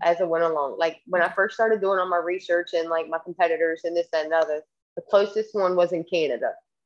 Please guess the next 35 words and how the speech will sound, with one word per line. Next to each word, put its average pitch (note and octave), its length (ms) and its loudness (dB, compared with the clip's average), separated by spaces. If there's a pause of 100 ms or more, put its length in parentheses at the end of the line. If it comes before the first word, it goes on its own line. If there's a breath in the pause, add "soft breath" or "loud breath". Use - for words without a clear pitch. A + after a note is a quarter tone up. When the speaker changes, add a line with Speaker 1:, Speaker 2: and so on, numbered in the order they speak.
(360)
Speaker 1:
Now F#3 340 2
the G3+ 80 4
Speaker 2:
Wow. G3+ 80 -4
Speaker 1:
closest G3 420 4
one F#3 160 2
is F3+ 140 0
in E3 140 0
Richmond, F3 380 -2
Virginia. D3 420 -4 (480)
Speaker 2:
Yes. F3 920 -2 (100)
Yes. D#3+ 720 0 (280 loud breath)
Well, A#3 300 6
it, A3 240 2 (240)
go G#3+ 100 -4
ahead. E3+ 240 -4 (880)
Speaker 1:
Nope, C4 240 4
that's A#3 180 2
all. G#3+ 320 2
<laughs> A#3 60 -6
Speaker 2:
Okay. B3+ 560 4
Speaker 1:
Go G#3+ 100 4
ahead. G3+ 140 0
Speaker 2:
Well, D4 140 0
what D#4+ 140 4
I E4 80 4
was E4+ 120 0
gonna C4 180 0
say D4 380 4
is, G#3+ 500 0 (100)
um, F3+ 560 -2 (400)
it A3 140 0
kind C4+ 280 0
of A3 120 2
shows, A#3+ 480 4
like, F3 380 0